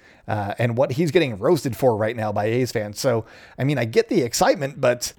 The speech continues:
I think that it's pretty clear that he still needs to prove himself with the bat just a little bit, which is what's been holding him back overall. He's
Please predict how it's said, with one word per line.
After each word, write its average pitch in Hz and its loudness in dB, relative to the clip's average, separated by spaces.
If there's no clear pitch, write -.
I 127 -6
think 165 -2
that 160 -2
it's 131 -4
pretty 190 0
clear 165 -4
that 147 -2
he 139 0
still 190 -2
needs 165 -2
to 135 0
prove 165 -2
himself 143 -2
with 156 -2
the 139 2
bat 131 -4
just 131 -4
a 151 -4
little 139 0
bit, 127 4
which 147 2
is 139 2
what's 175 0
been 160 0
holding 143 0
him 127 -2
back 123 0
overall. 127 0
He's 156 4